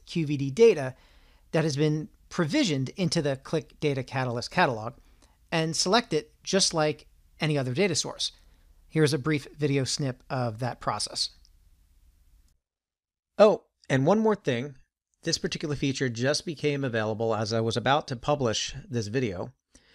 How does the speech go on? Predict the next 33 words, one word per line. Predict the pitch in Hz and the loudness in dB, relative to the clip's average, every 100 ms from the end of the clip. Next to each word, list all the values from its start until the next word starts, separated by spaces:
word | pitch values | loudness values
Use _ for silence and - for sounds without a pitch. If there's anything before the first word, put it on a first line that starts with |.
| - _ _ | -20 _ _
For | - | 2
those | 156 208 208 | 4 4 4
of | 175 | 0
you | 165 | 0
who | 160 147 | 0 -2
have | 147 151 143 131 - | -2 0 0 -2 -10
Click | - 151 - - | -2 -2 -2 -6
Data | 135 123 | -2 -2
Catalyst, | - 180 190 104 101 - - _ _ - | 0 0 2 2 0 -4 -4 _ _ -8
you | 143 | -6
can | 151 151 | -4 -4
also | - 196 233 165 131 120 - - | 0 0 0 0 0 0 -6 -6
access | 160 185 - 123 113 - - - | -4 -4 -4 -2 -2 -4 -6 -6
the | |
Q | 131 151 127 | -4 0 0
V | 127 | 0
D | 120 | -2
catalog | - 165 170 107 98 107 _ - | 0 2 2 2 -2 -6 _ -4
utilizing | 139 151 143 131 123 127 123 123 _ _ | 0 2 2 2 0 -2 -2 -6 _ _
this | 123 120 | -6 -4
new | 135 127 | -2 -2
feature | - 139 - 123 113 - _ | -2 -6 -4 -4 -4 -8 _
named | 123 113 110 110 | -6 -4 -4 -8
Q | - 156 | -6 -2
V | 143 | 0
D | 127 123 | 0 -2
Catalog | - 131 120 107 104 | 0 0 2 0 -2
Browsing | 113 160 160 104 - - _ _ _ - | 2 2 2 0 -8 -16 _ _ _ -4
directly | 131 131 143 | 0 2 0
from | 135 123 113 | -4 -2 -2
your | |
data | 110 135 123 | -2 0 0
sources | - 110 98 117 - | -2 -2 -2 -2 -6